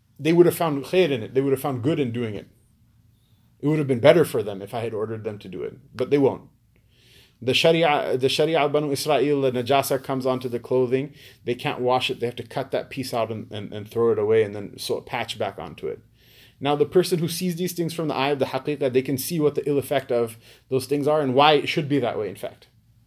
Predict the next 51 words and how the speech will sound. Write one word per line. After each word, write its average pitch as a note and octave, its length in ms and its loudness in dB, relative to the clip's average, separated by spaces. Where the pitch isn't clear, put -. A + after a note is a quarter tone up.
In B2+ 140 -2
the C#3 80 4
Sharia, D#3 500 4
what D3+ 320 4
is D#3+ 160 -2
it F3+ 100 0
now? D#3+ 300 -2
It's C#3 160 -4
actually D3 320 -2
like C#3+ 160 -2
it - 140 -6
tempers E3 380 -2
a C#3+ 60 0
person A2 380 -4
that - 120 -6
you A#2+ 100 -6
can't, C#3 300 -6
uh, - 20 -8
uh, A2 580 -2
uh, A2 280 -6
you A#2+ 100 -4
know, A#2 320 -4
that, A#2 220 -2
that - 160 -4
you B2+ 140 -2
have C#3+ 200 0
to, C3 240 0
you B2+ 140 -2
have C#3+ 140 -2
to, D3 80 -2
like, B2 380 0
uh, G#2+ 40 -4
uh, A2 460 -4
slow D3+ 280 6
down C#3+ 240 4
a C3+ 40 2
little B2 240 2
bit, A2 180 -4
because A#2 260 -2
if A#2 120 -6
you B2+ 100 -2
go C#3 140 4
so C3 180 0
fanatical B2+ 500 0
about A#2+ 200 2
every B2+ 200 -4
single B2+ 320 -2
point C3 340 -4
of A#2 120 -2
the A2 80 -8
deen, B2+ 320 -2